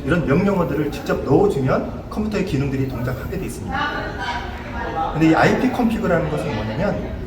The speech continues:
컴퓨터 내에, 어, 무선 랜 카드, 유선 랜 카드든 무선 랜 카드든 인터넷에 접속하는 어떤 그 장치에 대해서 세부 정보를 상세하게 알 수 있는, 알 수 있도록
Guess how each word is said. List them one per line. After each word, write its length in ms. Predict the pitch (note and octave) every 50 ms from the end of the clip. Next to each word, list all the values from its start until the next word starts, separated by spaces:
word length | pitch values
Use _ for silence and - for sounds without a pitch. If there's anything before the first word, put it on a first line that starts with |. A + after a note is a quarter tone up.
| - - -
컴퓨터 380 | - C4+ C4 C4+ C#4 C4 B3+ G3
내에, 500 | D3+ C#3 C3+ - - G3+ A#3 A3+ - - - - - - - - - - - -
어, 320 | - - - - - -
무선 340 | - D#3 - B3 B3 A#3+ A3
랜 280 | C#3 C3+ - - G3+ -
카드, 180 | - D3+ - - - - - - - - - -
유선 360 | C#3 D3+ - - B3+ B3+ B3
랜 160 | A3 F3+ F3+ -
카드든 460 | - - D3+ D#3 D#3 G3 F#3+ F3+ -
무선 240 | - - F#3+ G3 -
랜 100 | C3 -
카드든 460 | - C#3+ C#3 - B2+ E3 A3 - - - - - - - - - -
인터넷에 540 | C#3 D#3 F3 - A#3+ A#3 A#3 A3+ A3+ A3+ A3+
접속하는 720 | - - - - A#3+ A3+ A3 G#3 G3+ G#3 G#3 G#3 G#3 G#3
어떤 240 | F#3+ - - F3 D#3+
그 560 | D#3 - - C3 B2 A#2+ A2+ G#2 - G2 - -
장치에 440 | - D3+ D3+ - - A3 G#3+ G3+ C3
대해서 560 | B2 A2+ A2+ - - D3 B2 - - - - - - - - - - -
세부 420 | - - D4 D4+ D#4 D4+ D4 C#4+ C#4+
정보를 520 | - F3+ E3+ E3 E3 E3 D#3+ F3 F3+ F3
상세하게 480 | F3+ - A3 A3 A3 G#3+ G3+ F#3+ F3+ F#3
알 220 | - G#2+ A2 -
수 160 | - - G#3
있는, 440 | F#3 D#3 C3+ B2 B2 C3+ E3+ G3+ G3 - - - - - - - - -
알 140 | - A#2+ C#3
수 120 | - - D#3+
있도록 380 | - - D3+ D3 D#3 D3+ -